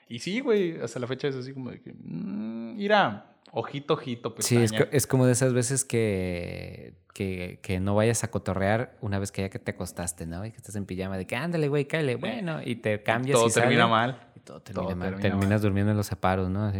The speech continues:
Speaker 2: ah, la verga.
Speaker 1: Chingada madre.
Speaker 2: Ay.
Speaker 1: A dormir calientito.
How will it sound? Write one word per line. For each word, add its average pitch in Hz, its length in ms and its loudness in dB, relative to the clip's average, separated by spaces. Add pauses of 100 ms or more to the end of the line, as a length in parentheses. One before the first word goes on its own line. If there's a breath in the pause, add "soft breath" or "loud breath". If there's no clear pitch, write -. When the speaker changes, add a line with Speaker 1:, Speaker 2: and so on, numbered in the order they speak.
Speaker 2:
ah, 113 300 -6
la 107 100 -14
verga. 110 240 -18 (240)
Speaker 1:
Chingada - 400 -12
madre. - 380 -10 (200)
Speaker 2:
Ay. 110 320 -6 (340 loud breath)
Speaker 1:
A 135 80 0
dormir 143 400 2
calientito. 190 920 0